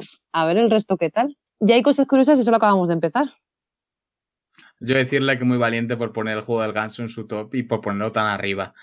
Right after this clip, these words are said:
Speaker 2: Porque sí, por mucho que diga que le gustan los pájaros y porque el juego sea la leche y súper divertido y ha sido un bombazo, creo que, eh, con los juegos que han salido este año se quedaba muy por debajo y él ha dicho, "No, no, de por debajo na-,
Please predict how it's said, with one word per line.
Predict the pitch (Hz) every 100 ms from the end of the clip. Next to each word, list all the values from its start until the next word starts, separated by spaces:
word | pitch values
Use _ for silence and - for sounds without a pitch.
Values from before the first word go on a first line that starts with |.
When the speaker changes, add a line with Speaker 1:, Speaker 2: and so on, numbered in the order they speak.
| - - -
Speaker 2:
Porque | 113 117
sí, | - 117
por | 107
mucho | 113 117
que | 120
diga | 117
que | 117
le |
gustan | 110 107 113
los | 107
pájaros | - 110 117 107
y | 104
porque | 85 87 -
el |
juego | 87 104 104
sea | 107
la | 101 98
leche | 107 110 95
y |
súper | 101 104
divertido | 104 101 95 110 107
y | 104
ha |
sido | 101 113 107
un | 104
bombazo, | 101 101 104 - 127 131 - - - -
creo | - 123 120 120
que, | 131 127 123 120 117 113 - - - _
eh, | 104 107 107 107 - _
con | 117
los | 113
juegos | 117 113
que |
han | 117
salido | 117 120
este | -
año | 113 117 123 135 - _ _ _ -
se | - 113
quedaba | 113 113
muy | 123
por | 117 117
debajo | 110 110 -
y | 123
él |
ha | 113
dicho, | 110 -
"No, | 113 110
no, | 85 -
de | 98 98
por | 104
debajo | 110 123
na-, | 151